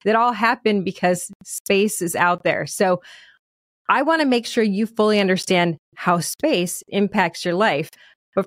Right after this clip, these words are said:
first, you know, I love to talk to you about your health as well. And you know, you can't put a price on your health. And I like to share with you that I stay energized and do what I love every day because I am able to actually get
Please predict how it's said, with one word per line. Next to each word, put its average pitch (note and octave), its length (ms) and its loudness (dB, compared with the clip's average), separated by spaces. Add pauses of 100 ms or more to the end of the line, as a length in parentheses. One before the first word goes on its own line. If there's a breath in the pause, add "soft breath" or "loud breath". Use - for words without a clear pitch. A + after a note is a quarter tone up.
first, A#3+ 340 0
you G#3+ 100 0
know, G#3+ 280 2
I F3+ 160 0
love F#3 240 0
to - 100 -12
talk F#3+ 220 0
to G3 100 -4
you D#3 60 2
about F3 260 0
your F3 120 0
health E3 520 -2 (180)
as E3+ 220 -2
well. G3 440 -2 (380 loud breath)
And G3+ 140 2
you D4 120 2
know, G3 400 2 (340)
you G3+ 120 0
can't - 320 -2
put G#3 120 0
a G3 40 -2
price C#4 400 -2
on F3 160 0
your E3+ 120 -2
health. F3 340 -2
And - 240 -4
I C4+ 180 2
like B3+ 240 0
to G#3 80 -10
share F#3 240 0
with F3+ 140 -2
you F3 140 -2
that F3 160 0
I G#3+ 260 0
stay G#3+ 300 -2
energized E3+ 640 0 (320 soft breath)
and G#3 160 0
do A#3 100 2
what G#3+ 160 4
I G3 60 2
love F3+ 220 2
every F3 220 2
day E3+ 340 2
because F#3+ 420 -4
I A#3 220 2
am D4+ 260 0
able F3 300 0
to - 180 -6
actually F3+ 380 -2
get E3+ 160 0